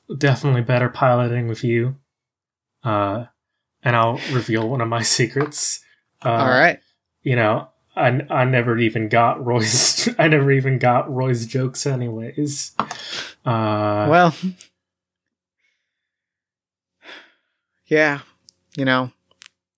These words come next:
Speaker 2: I don't think any of us really did, if we're being honest.
Speaker 1: You're, you're a funny guy, Iceberg.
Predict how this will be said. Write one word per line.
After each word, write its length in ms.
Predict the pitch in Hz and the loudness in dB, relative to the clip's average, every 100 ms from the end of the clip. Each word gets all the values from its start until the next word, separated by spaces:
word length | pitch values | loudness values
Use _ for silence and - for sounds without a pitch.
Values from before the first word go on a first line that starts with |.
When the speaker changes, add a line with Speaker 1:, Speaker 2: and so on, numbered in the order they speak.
| _ _ _ _ _ _ - - | _ _ _ _ _ _ -12 -4
Speaker 2:
I 40 | |
don't 120 | 170 | -2
think 140 | 143 123 | 0 2
any 140 | 123 | 2
of 100 | 127 | 2
us 140 | 123 143 | 0 -2
really 300 | 139 143 139 | 0 0 0
did, 200 | 143 147 | 2 0
if 120 | 147 | 0
we're 100 | 151 | -2
being 180 | 151 151 | -2 -2
honest. 460 | 151 156 160 - - _ _ _ - | -2 -2 -4 -8 -16 _ _ _ -4
Speaker 1:
You're, 260 | 131 139 | -2 0
you're 220 | 156 143 | 2 2
a 60 | 143 | 2
funny 320 | - 143 147 | 2 0 0
guy, 380 | 139 131 110 113 | -2 -2 -2 -6
Iceberg. 580 | 175 147 - 165 202 175 | -6 -6 -6 -8 -8 -12